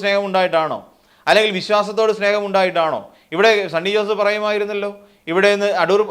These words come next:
അടൂർ പ്രകാശം പറയുമായിരുന്നു, ഇവിടുന്ന് എല്ലാവരും പോയിട്ടുണ്ട്, രമേശ് ചെന്നിത്തല പോയിട്ടുണ്ട്, കോൺഗ്രസ് നേതാക്കന്മാർ പോയിട്ടുണ്ട്. യ-, അതൊക്കെ, എ, എ, പിന്നെ ഇവിടെ ഞങ്ങളെല്ലാം വിശ്വാസികളായതുകൊണ്ടാണ് എന്ന് വിളിച്ചു പറഞ്ഞിട്ടില്ലേ? അപ്പോൾ ഇവിടുന്ന് എത്രയോ സഖാക്കന്മാർ പോകുന്നുണ്ട്. ഈ ശബരിമലയിൽ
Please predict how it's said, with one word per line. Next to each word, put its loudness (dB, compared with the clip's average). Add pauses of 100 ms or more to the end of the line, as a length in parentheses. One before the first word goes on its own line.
അടൂർ 0
പ്രകാശം 0
പറയുമായിരുന്നു, -2
ഇവിടുന്ന് -4
എല്ലാവരും 0
പോയിട്ടുണ്ട്, -2 (120)
രമേശ് -4
ചെന്നിത്തല -6 (100)
പോയിട്ടുണ്ട്, -4 (240)
കോൺഗ്രസ് -4
നേതാക്കന്മാർ -4 (100)
പോയിട്ടുണ്ട്. -2 (580)
യ-, 2
അതൊക്കെ, 0 (200)
എ, -2
എ, -6 (100)
പിന്നെ -6
ഇവിടെ -6
ഞങ്ങളെല്ലാം -2
വിശ്വാസികളായതുകൊണ്ടാണ് -2 (140)
എന്ന് -10 (320)
വിളിച്ചു -4
പറഞ്ഞിട്ടില്ലേ? -2 (560)
അപ്പോൾ 2
ഇവിടുന്ന് 0 (120)
എത്രയോ 0
സഖാക്കന്മാർ 0 (120)
പോകുന്നുണ്ട്. -4 (340)
ഈ -2
ശബരിമലയിൽ 2